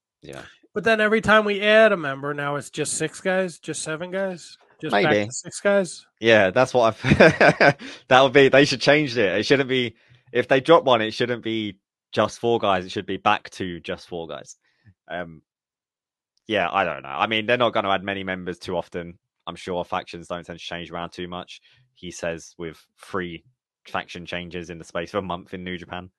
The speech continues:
Speaker 1: Um, because, yeah, the, the next one, Robbie Eagles joining T M D K.
Speaker 2: Oh,
Speaker 1: Challenging
Speaker 2: I was,
Speaker 1: Hiromu.
Speaker 2: w-, wasn't even on my radar.
Speaker 1: He, they teased him joining United Empire. There was a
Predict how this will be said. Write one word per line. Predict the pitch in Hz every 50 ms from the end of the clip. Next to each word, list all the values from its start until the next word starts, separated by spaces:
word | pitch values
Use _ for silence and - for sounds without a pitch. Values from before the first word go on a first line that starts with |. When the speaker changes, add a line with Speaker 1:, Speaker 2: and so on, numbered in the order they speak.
| _ _ _ _ _ _ _ _ -
Speaker 1:
Um, | 95 82 80 78 78 76 - _ _ _ _ _ _ _ _ _ _ -
because, | 98 92 - 95 87 80
yeah, | 92 98 113 101
the, | 85 82 90 85
the | - 92 92
next | 92 98 107 - -
one, | 110 117 117 104 90 -
Robbie | 90 104 117 117 120 120
Eagles | 95 101 117 135 151 190 - 139 104 82 76 -
joining | - 104 101 101 104 104
T | - - 127 123
M | 123 120
D | 113 120 113
K. | - - - 190 214 156 - _ -
Speaker 2:
Oh, | 226 226 180 131 - - 127 135
Speaker 1:
Challenging | - - 175 180 131 147 185 208
Speaker 2:
I | 220 214
was, | 202 175
Speaker 1:
Hiromu. | 127 156 185 196 160 110 87 80 - _ _ _ _ _ _ _ _ _ _ _ _ -
Speaker 2:
w-, | 135 135 165 - - 202 165 151 156 160 135
wasn't | 131 170 196 180 185 202
even | 196 175 175
on | 175 165 156
my | 147 143
radar. | 127 127 117 110 107 104 - - - _ _ _ _ _ _ _ _ _ _ _ _ _ _ _ _ _ _ _
Speaker 1:
He, | - 147 180 208 220 220 208 202 190 165 151 - - -
they | 156 165 170 170
teased | 165 - - 170 190 226 - -
him | 196 170
joining | - 165 156 151 147 143
United | 143 139 143 131 113 123
Empire. | 170 226 - - 190 113 82 71 71 - _ _ _ _ _ _ _ _ _ _ -
There | 120 117
was | 123 127 120 110
a | 123 123 117 113 113 113 113 -